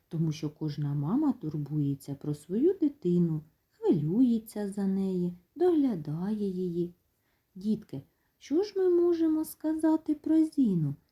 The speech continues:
Яка вона? Поміркуйте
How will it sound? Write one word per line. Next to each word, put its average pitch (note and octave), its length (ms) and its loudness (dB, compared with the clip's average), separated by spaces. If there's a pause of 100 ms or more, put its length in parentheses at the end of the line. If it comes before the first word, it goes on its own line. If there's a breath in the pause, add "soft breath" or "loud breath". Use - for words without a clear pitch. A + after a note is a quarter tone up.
(120)
Яка D4 540 -4
вона? D3+ 400 -4 (320)
Поміркуйте E3+ 1000 0